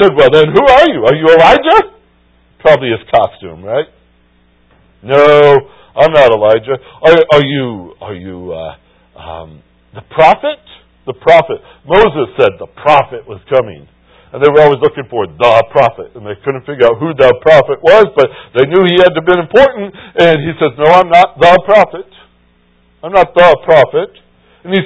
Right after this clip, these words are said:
says to them, "Who are you then, so that we may give an answer to those who sent us? Who do you say you are? Who do you say of yourself?" He says, this is it. Verse twenty-three. "I am a voice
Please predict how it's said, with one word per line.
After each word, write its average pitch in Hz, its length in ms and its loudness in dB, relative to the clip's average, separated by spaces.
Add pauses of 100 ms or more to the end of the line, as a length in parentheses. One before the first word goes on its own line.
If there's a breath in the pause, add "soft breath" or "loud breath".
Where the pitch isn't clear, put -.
says 185 240 2
to 170 80 -6
them, 151 180 2 (300 soft breath)
"Who 254 80 2
are 302 240 4
you 277 240 0
then, 202 320 2
so 196 160 2
that 196 100 0
we 208 140 -4
may 185 160 0
give 185 160 0
an 196 80 0
answer 269 400 -2
to 226 100 -4
those 208 220 0
who 170 120 -10 (120)
sent 131 180 -6
us? 107 140 -4 (400 soft breath)
Who 160 100 -14
do 196 80 -18
you 175 140 -16 (100)
say 117 460 2 (420)
you 123 160 -8
are? 87 140 0 (100)
Who 359 140 -4
do 349 60 -18
you 302 200 -14
say 240 160 -2
of 160 80 -2
yourself?" 120 320 -14 (240 soft breath)
He 185 160 -10
says, 147 240 0
this 190 160 0
is 208 160 -6
it. 220 200 2 (680)
Verse 170 320 -2 (320)
twenty-three. 156 560 -2 (320 soft breath)
"I 214 640 4
am 196 160 0
a 190 160 2
voice 123 440 0